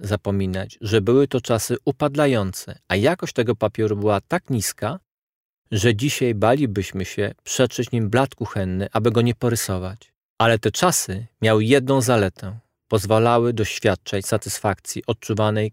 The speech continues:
każdym kawałkiem podnieconego ciała. Bo czyż nie był zwycięzcą i wojownikiem ktoś, kto maszerował ulicą,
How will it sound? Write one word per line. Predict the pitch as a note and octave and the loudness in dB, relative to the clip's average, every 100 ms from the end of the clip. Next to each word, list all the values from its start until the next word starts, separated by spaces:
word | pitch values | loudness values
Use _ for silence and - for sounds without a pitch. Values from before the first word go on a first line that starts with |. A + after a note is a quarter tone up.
| - | -2
każdym | A#2+ A#2+ A2+ B2+ | 0 0 0 -4
kawałkiem | A#2+ A2+ G#2 G2+ - G#2+ | 0 2 2 2 0 -6
podnieconego | G#2 G#2 G2 G#2+ G2+ G2+ G2 | -2 -2 -2 -2 -2 -2 -2
ciała. | - F2+ E2+ G#2 _ _ - | -2 -4 -4 -8 _ _ 0
Bo | A2 A#2 | 2 2
czyż | C3 - | 0 2
nie | C#3+ | 2
był | F#3 F#3+ | 4 2
zwycięzcą | C#3 D3+ C#3+ G#2+ - - F2+ - | 2 0 2 0 0 -6 -8 -4
i | A2 | 2
wojownikiem | C3+ C3+ A#2 C3+ B2+ A2 | 4 4 2 -2 0 -2
ktoś, | - F#2 F2 - - | -2 -2 -2 -4 -18
kto | _ - | _ -2
maszerował | A2+ A2+ B2 A#2 B2 C3+ B2+ | 0 2 2 2 4 2 2
ulicą, | A#2 G2+ - F#2+ | 0 -2 -4 -4